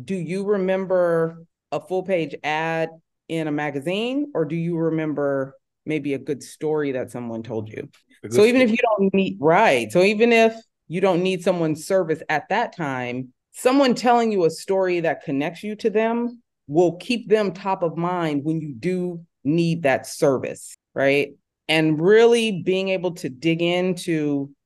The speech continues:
Speaker 1: the art of storytelling to connect with your target audience and seeing how it works and seeing how the profits follow that,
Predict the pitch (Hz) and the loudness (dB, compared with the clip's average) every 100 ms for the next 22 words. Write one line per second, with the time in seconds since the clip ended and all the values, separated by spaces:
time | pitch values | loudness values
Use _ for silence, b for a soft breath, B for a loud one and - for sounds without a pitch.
0 | _ 113 131 - - 156 185 180 175 170 | _ -4 -4 -2 0 2 2 0 -4 -6
1 | - 175 170 165 170 160 160 160 160 165 | -8 -2 0 0 -2 -2 -4 -6 -10 -6
2 | 147 127 147 170 165 156 151 147 113 160 | -4 2 2 0 -2 -6 -2 -4 -2 0
3 | 156 156 147 139 156 190 220 226 - - | 2 0 2 0 2 0 -2 -4 -12 -20
4 | _ - 151 143 - 208 208 202 185 120 | _ -2 -2 -2 2 2 4 4 4 2
5 | 123 156 190 - - - _ - 156 147 | 4 4 4 0 -8 -20 _ -4 -2 -2
6 | 143 - - - 214 220 214 214 202 185 | -6 -14 -16 -8 -2 0 2 2 2 -2
7 | 190 175 175 175 175 165 131 131 - - | -4 0 4 4 4 -2 -6 -8 -8 -14
8 | 170 165 202 226 247 240 - - - - | -6 0 0 4 4 4 0 -16 -8 2
9 | 185 220 262 277 370 277 294 359 | 2 6 6 6 6 2 2 -2